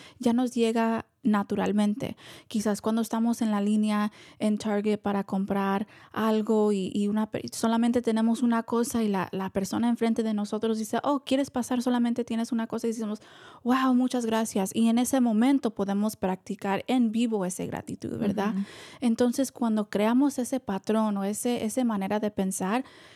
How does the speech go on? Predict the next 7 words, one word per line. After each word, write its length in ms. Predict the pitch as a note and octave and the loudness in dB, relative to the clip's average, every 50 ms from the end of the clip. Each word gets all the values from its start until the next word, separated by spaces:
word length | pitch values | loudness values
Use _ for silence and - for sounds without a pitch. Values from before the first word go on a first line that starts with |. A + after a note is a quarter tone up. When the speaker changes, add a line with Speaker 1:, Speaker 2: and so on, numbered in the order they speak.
| - - - _ _ _ | -20 -20 -20 _ _ _
Speaker 1:
eh, 260 | - A#3+ A3 G#3+ - - - - - C4 - _ _ - | 0 0 0 0 -2 -4 -8 -10 -10 -10 -10 _ _ 0
es 220 | B3 B3 A#3+ - | 0 0 0 2
una, 560 | C#4+ D4 D4+ D4+ D4 C#4 B3+ A3+ G#3+ G3 F#3 G3 G#3+ G#3+ A3 - _ _ _ _ - - _ _ _ - - | 2 4 4 4 4 2 2 0 0 -2 -2 -4 -4 -6 -8 -10 _ _ _ _ -16 -16 _ _ _ -4 0
como 320 | C4 B3 A#3+ A#3+ A3+ - _ _ _ _ _ _ _ | 2 2 2 2 0 -4 _ _ _ _ _ _ _
abre 300 | - G#3 A#3+ B3+ C#4 D4 | -4 -2 0 2 4 4
nuestros 460 | C#4+ C4+ C4 C4 - A#3+ G#3 G#3 - - | 4 4 4 2 2 0 -2 -2 0 2
ojos 480 | A#3 B3 B3 - - G3+ F3+ G3+ - | 2 2 2 2 0 -2 -2 -2 -4